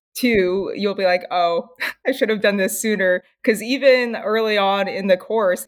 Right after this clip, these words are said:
it goes over, like, getting started at your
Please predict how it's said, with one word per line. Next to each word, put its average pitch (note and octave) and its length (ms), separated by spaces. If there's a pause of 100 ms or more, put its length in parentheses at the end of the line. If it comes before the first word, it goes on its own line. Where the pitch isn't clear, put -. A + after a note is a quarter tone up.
(120)
it - 80
goes G#3+ 240
over, G3+ 380
like, E3+ 260
getting F#3+ 260
started F3+ 480 (220)
at A3+ 280
your F3+ 420